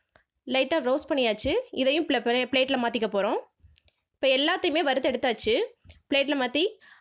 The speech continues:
மிக்ஸி ஜார்ல மாத்தி எல்லாத்தையுமே இப்ப வ-, அரைச்சு எடுத்துக்க போறோம். அரைச்சாச்சு. இப்போ, இப்ப கடாயை வச்சு ஒரு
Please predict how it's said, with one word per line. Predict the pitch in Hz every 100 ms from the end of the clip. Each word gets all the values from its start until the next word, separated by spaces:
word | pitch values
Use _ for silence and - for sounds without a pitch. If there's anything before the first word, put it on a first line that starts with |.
| - - 285
மிக்ஸி | - 415 403
ஜார்ல | 311 262 233
மாத்தி | 226 285 381
எல்லாத்தையுமே | 294 269 254 254 359
இப்ப | 311
வ-, | 240 226 220 214 202
அரைச்சு | 226 - 320
எடுத்துக்க | 220 240 214
போறோம். | 185 277 480 _ _ _ _ _ _ _ _ _ _ _ _ _ _ _ _ _ _ _ _ _ _ _ _ _ _ _ -
அரைச்சாச்சு. | 254 339 349 269 208
இப்போ, | 226 403 466
இப்ப | - 269 254
கடாயை | 285 359 254
வச்சு | 349
ஒரு | 302